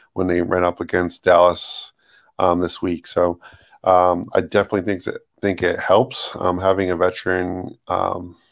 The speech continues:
you know, guy that in there that's very capable of shutting down another team's top receiver. I think you have to keep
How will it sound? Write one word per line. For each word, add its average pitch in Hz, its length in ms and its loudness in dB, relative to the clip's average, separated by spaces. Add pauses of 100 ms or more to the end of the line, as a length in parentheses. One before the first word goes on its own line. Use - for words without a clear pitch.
(160)
you 98 120 -4
know, 85 140 0
guy 90 300 6
that 95 160 0
in 92 120 -4
there 92 180 -2
that's - 600 -6
very 92 200 2
capable 90 600 2
of 90 100 -8 (640)
shutting 101 340 2
down 98 360 2 (220)
another 98 220 0
team's 95 280 -2
top 98 240 2
receiver. 101 440 2
I 92 60 0
think 95 280 -6
you 92 140 -4
have 92 120 -4
to - 80 -14
keep - 300 -10